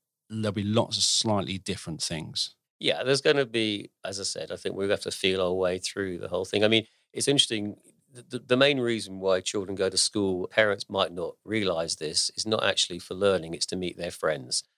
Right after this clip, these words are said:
Speaker 2: And, and you, you, you can, you can justify that for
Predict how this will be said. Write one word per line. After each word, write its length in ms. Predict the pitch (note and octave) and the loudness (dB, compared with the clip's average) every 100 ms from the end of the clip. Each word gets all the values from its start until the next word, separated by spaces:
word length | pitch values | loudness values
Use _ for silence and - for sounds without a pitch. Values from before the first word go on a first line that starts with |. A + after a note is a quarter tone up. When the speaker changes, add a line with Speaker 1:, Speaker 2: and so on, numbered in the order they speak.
| _ | _
Speaker 2:
And, 300 | A2+ G2+ G2+ G2 - | -4 -2 -4 -8 -10
and 200 | F2+ B2+ | -2 0
you, 80 | |
you, 180 | A#2 A#2+ | 4 4
you 300 | A#2 A#2+ A#2+ | 6 2 2
can, 260 | A#2 A#2 G2+ | 2 0 2
you 160 | A#2 | 0
can 300 | A2+ A2+ G#2+ G#2 | -2 -2 -2 4
justify 540 | C#3 - A#2 F#2+ E2 | 4 4 -2 0 0
that 240 | E2+ F2 - | -2 -4 -6
for 320 | - G2+ F#2 | -16 -12 -14